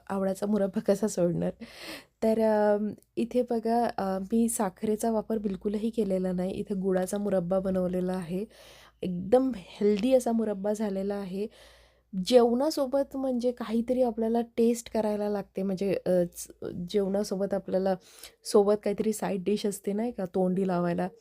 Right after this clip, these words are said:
तर असं लोणचं म्हणा, मिरच्या म्हणा, आवळे, अ, मुरब्बे म्हणा, असलं बऱ्याच गोष्टी आपल्या इंडियन याच्यामध्ये आहेत आणि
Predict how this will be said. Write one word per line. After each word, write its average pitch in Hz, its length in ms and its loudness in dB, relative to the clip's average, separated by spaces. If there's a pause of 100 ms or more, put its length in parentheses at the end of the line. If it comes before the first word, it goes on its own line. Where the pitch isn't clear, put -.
(1300)
तर 254 60 4 (120)
असं 220 200 0
लोणचं 220 400 2
म्हणा, 208 340 0
मिरच्या 214 480 2
म्हणा, 202 440 2 (480)
आवळे, 202 380 4 (280)
अ, 185 300 2
मुरब्बे 214 420 4
म्हणा, 202 380 2 (120)
असलं 226 320 0 (140)
बऱ्याच 233 260 0
गोष्टी 233 280 0
आपल्या 202 540 2 (180)
इंडियन 202 340 2
याच्यामध्ये 196 440 2
आहेत 185 320 -2 (500)
आणि 196 680 2